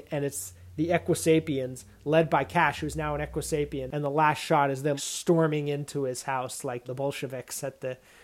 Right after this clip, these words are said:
Winter Palace. So maybe there is something Marxist-Leninist <laughs> about it after all. Going into the film, like I said, most of the stuff I'd heard was positive. People were thrilled that there was a film that actually had a class analysis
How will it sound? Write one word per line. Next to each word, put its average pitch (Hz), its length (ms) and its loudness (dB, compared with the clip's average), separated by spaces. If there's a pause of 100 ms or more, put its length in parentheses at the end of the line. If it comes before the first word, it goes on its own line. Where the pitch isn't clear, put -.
(160)
Winter 151 220 -2
Palace. 131 400 -2
So 143 120 -4
maybe 139 220 -4
there 135 180 -4
is 135 120 -4
something 131 320 -6
Marxist-Leninist 175 920 6
<laughs> - 0 -
about 160 280 4
it 156 100 2
after 151 380 0
all. 131 280 0
Going 226 340 8
into 196 200 6
the 170 80 4
film, 139 420 2 (640)
like 170 200 4
I 175 40 6
said, 147 180 4
most 170 340 6
of - 40 -20
the 175 100 2
stuff 165 260 4
I'd 143 140 6
heard 139 160 2
was 127 140 -4
positive. - 460 -4
People 202 280 2
were 170 140 6
thrilled 160 480 6
that 139 120 -4
there 147 120 6
was 147 140 2
a 127 40 -4
film 143 300 0
that 123 120 -2
actually 135 340 0
had 135 260 2
a 131 60 -4
class 131 380 -2
analysis 151 680 0